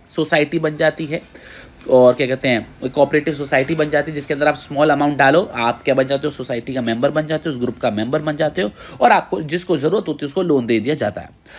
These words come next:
और लोन रीपेमेंट करने का सिस्टम भी बड़ा ही सिंपल होता है, आप या तो बड़ आराम से लोन दोगे और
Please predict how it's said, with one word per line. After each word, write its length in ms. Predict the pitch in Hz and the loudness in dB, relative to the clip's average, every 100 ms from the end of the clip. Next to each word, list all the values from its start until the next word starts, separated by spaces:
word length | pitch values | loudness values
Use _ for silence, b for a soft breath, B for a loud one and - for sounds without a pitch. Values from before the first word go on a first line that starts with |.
| B | B
और 80 | 156 | 4
लोन 260 | 165 180 185 | 4 2 0
रीपेमेंट 460 | 170 175 175 175 | -2 -2 -2 -2
करने 240 | 165 151 151 | 0 0 -2
का 80 | |
सिस्टम 300 | 156 139 - | -4 -6 -6
भी 100 | 143 | -6
बड़ा 220 | 139 123 117 | -2 0 2
ही 100 | 120 | 0
सिंपल 340 | - 113 143 | -4 -6 -4
होता 240 | 139 143 | -4 -2
है, 160 | 151 180 - | -2 -2 -6
आप 240 | 120 117 - | -6 -4 -4
या 60 | |
तो 260 | 113 113 113 - | -2 -4 -6 -4
बड़ 140 | 123 135 | -2 0
आराम 440 | 117 113 127 156 | 0 0 0 0
से 160 | 156 170 | 0 0
लोन 280 | 170 175 | 0 -2
दोगे 220 | 165 170 196 | -2 -2 -2
और 300 | 143 135 | 0 0